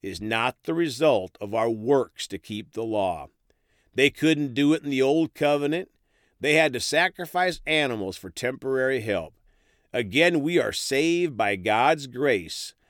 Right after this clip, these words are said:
and our faith, which includes the action of openly confessing Jesus to men and they'll see good fruit in us as we take action in love,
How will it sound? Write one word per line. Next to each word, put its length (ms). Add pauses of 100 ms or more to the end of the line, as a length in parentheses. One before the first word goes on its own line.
(220)
and 220
our 360
faith, 600 (240)
which 240
includes 800
the 180
action 560
of 180
openly 560
confessing 800
Jesus 640
to 200
men 580 (420)
and 140
they'll 240
see 280
good 440
fruit 340
in 140
us 400 (260)
as 100
we 200
take 360
action 640 (220)
in 240
love, 560